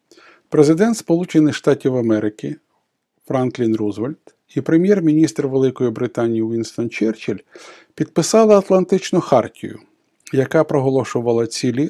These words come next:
двох країн у війні проти нацистської Німеччини і її союзників, а також бачення післявоєнного устрою світу.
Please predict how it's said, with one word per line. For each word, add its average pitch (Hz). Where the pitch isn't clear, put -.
двох 160
країн 175
у 170
війні 175
проти 170
нацистської 160
Німеччини 151
і 160
її 156
союзників, 147
а 143
також 208
бачення 156
післявоєнного 127
устрою 117
світу. -